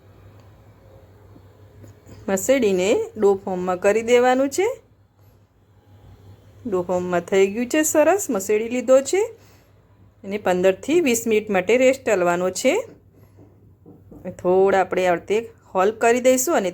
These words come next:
તેના પર પાણી છાંટી દઈશું, જેથી સાબુદાણા સરસ પલળી જાય. પંદરથી વીસ મિનિટ માટે તેને રેસ્ટ આલી દેવાનો છે. તેને ઢાંકીને મૂકી દઈશું અને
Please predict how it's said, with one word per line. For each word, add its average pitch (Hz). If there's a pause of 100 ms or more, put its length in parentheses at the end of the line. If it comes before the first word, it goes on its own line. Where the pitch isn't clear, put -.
તેના 175
પર 202
પાણી 214
છાંટી 175
દઈશું, 180
જેથી 170
સાબુદાણા 180
સરસ 202
પલળી 165
જાય. 254 (1120)
પંદરથી 175
વીસ 190
મિનિટ 190
માટે 185 (100)
તેને 185 (120)
રેસ્ટ 240
આલી 170
દેવાનો 165 (100)
છે. 277 (1040)
તેને 180
ઢાંકીને 190
મૂકી 240
દઈશું 262 (2000)
અને 170